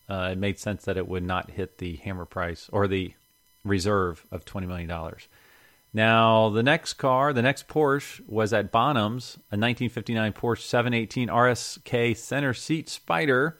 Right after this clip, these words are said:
This is another no sale. Boy, can I pick 'em. And this one was also for the Collector Car Podcast, uh, contest. This one was, most of these sell for, like,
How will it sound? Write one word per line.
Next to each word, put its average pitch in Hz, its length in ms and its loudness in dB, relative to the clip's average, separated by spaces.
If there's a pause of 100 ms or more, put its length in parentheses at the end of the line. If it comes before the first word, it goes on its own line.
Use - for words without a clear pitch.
(600)
This 151 140 0
is 165 140 4
another 170 400 4
no 110 180 4
sale. 85 440 -4
Boy, 131 160 -2
can 110 120 -4
I 113 120 -2
pick - 200 -6
'em. 90 140 -8
And 98 80 -2
this 117 160 -2
one 117 100 -2
was 101 140 -2
also 113 340 2
for 107 180 -4
the 95 120 -2
Collector 101 340 -6
Car 98 240 -4
Podcast, 107 680 -4 (200)
uh, 95 280 0
contest. 131 580 -2 (1120)
This 117 240 0
one 131 220 0
was, 107 380 2 (240)
most 226 180 2
of 247 80 0
these 196 180 4
sell 131 160 4
for, 123 120 -6
like, 98 320 0